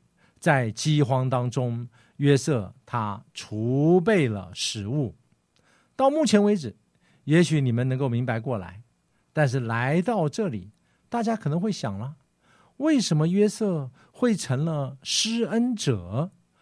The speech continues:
而其他人则要面对饥饿呢？因为约瑟拥有钥匙，可以打开粮仓和地下的储粮室啊。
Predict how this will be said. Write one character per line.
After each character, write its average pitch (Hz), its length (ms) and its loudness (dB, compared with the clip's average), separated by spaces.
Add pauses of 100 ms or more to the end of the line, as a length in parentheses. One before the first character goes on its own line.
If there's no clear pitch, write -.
(200)
而 170 180 4
其 180 220 0
他 226 160 0
人 160 320 0 (220)
则 170 200 4
要 185 300 4
面 190 380 4
对 175 240 4
饥 214 340 -4
饿 269 260 0
呢？ 208 180 4 (1000)
因 147 200 4
为 139 140 4
约 135 220 4
瑟 131 380 0 (200)
拥 156 300 6
有 123 380 4
钥 196 400 4
匙， 92 420 -8 (240)
可 147 180 4
以 139 160 4
打 107 400 2
开 139 380 0
粮 127 340 0
仓 139 400 -2 (240)
和 127 280 -2
地 185 320 2
下 135 320 0
的 104 200 -8 (220)
储 95 460 -8
粮 104 400 -6
室 156 400 -2
啊。 - 160 -12